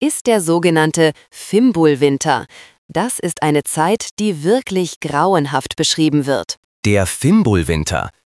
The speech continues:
Speaker 2: das sind drei extrem harte Winter, die direkt aufeinander folgen, ohne dass es dazwischen einen Sommer gibt. Man kann sich vorstellen, wie kalt und dunkel das gewesen sein muss.
Speaker 1: In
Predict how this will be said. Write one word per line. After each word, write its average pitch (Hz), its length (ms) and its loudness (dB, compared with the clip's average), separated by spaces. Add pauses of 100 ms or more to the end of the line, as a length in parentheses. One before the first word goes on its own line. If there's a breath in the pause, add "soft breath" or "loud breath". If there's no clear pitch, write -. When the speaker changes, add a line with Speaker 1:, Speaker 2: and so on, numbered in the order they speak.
Speaker 2:
das 160 260 0
sind 135 300 0
drei 131 400 0
extrem 123 760 -2
harte 107 360 -2
Winter, 139 420 0 (240 soft breath)
die 131 160 0
direkt 120 560 -2
aufeinander 104 560 0
folgen, 82 420 0 (300 soft breath)
ohne 196 340 4
dass 131 220 0
es 120 160 -4
dazwischen 104 560 0
einen 92 340 0
Sommer 123 380 2
gibt. 78 320 -8 (380 soft breath)
Man 104 180 0
kann 202 200 2
sich 143 220 0
vorstellen, 87 680 -2
wie 80 140 -6
kalt - 460 -2
und 92 300 -2
dunkel 107 320 2
das 85 200 -2
gewesen 85 400 -2
sein 80 220 0
muss. 65 320 -2 (540)
Speaker 1:
In 214 340 2